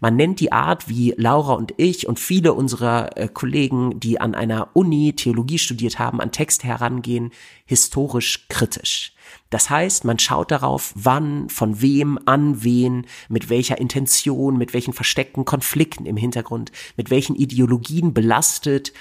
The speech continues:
und so weiter und so fort ein Text entstanden ist, um dann kritisch darüber nachzudenken, ob, wie und wo nicht eine Anschlussfähigkeit zum heutigen Leben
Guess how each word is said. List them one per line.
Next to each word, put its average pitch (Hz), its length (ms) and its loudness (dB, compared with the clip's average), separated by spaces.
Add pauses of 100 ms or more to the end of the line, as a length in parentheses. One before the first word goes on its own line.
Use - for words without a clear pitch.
(120)
und 190 200 4
so 147 100 2
weiter 123 260 -2
und 110 80 -4
so 113 80 0
fort 156 500 -4
ein 120 240 0
Text - 400 0
entstanden 92 560 -6
ist, - 400 -4 (400)
um 120 180 4
dann 175 240 4
kritisch 190 460 0
darüber 117 300 0
nachzudenken, 135 800 -2 (100)
ob, 170 280 2
wie 151 440 0
und 104 340 -2
wo 151 500 2
nicht 139 420 2
eine 117 200 -2
Anschlussfähigkeit 120 800 -2
zum 107 200 -2
heutigen 120 360 0
Leben 113 500 0